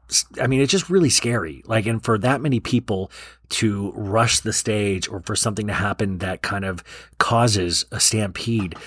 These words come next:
um, is just one of the scarier things because you're there to have the time of your life. And that's why it's very tragic.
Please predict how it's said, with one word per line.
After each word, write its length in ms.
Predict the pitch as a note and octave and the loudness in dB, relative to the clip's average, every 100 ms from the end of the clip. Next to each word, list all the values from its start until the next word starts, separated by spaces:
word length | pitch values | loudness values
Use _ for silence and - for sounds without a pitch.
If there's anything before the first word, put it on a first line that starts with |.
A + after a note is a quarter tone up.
| - - - | -20 -18 -10
um, 400 | F#2+ F2 E2+ E2 | -6 -6 -8 -10
is 180 | - G2+ | -6 0
just 200 | E3 D3 | 2 4
one 80 | C#3 | 4
of 60 | |
the 60 | A2 | 2
scarier 520 | - A2+ G#2+ G#2 F#2+ | 2 2 2 0 -2
things 400 | - G2+ F#2 F2+ | -2 -2 -2 -4
because 520 | G2 - G2+ F2 - G2 | -4 -2 -2 -2 -4 -2
you're 220 | G#2 G#2+ | 2 2
there 180 | G#2 G#2 | 2 0
to 60 | |
have 180 | G2 F#2+ | 0 0
the 80 | E2+ | 0
time 240 | - G2+ | 0 0
of 80 | F2 | 0
your 100 | E2 | -2
life. 720 | D#2+ F2+ - - - - - - | 2 2 2 -6 -10 -14 -14 -8
And 100 | G2 | -2
that's 200 | F#2+ - | -2 0
why 120 | G2+ | 0
it's 140 | F2+ - | 0 -2
very 300 | G#2 F2+ E2 | -2 -2 -2
tragic. 600 | - F#2 F#2 F2 - | -2 -2 -4 -6 -10